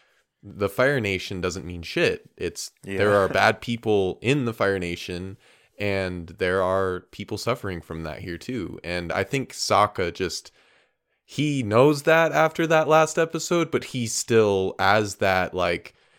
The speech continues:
Speaker 1: I don't know, I like to think that his dad leaving him as the protector gives him this,
Speaker 2: Hmm.
Speaker 1: like, feeling of,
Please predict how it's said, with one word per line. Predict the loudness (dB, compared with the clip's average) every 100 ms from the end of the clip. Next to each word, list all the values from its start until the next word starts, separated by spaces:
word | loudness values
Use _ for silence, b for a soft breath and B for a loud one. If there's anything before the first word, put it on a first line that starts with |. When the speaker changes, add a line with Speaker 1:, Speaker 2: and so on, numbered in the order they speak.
| b b
Speaker 1:
I | -2
don't | 0 2
know, | 4
I | 6
like | 6 4
to | -2
think | -6 -6 0
that | 0 0
his | -4 -4
dad | 0 0 0 -2
leaving | -6 -6 -8
him | -8 -6 -6
as | -6
the | -8 -10
protector | -8 -6 -4 -6 -6 -6 -6 -10 b b b b
gives | 0 2 0
him | -2 -2
this, | -2
Speaker 2:
Hmm. | 0
Speaker 1:
like, | 0 -2 -12 _ _ _ _ _ _ -20
feeling | -10 2 6 6 4 2
of, | -2 -6 -16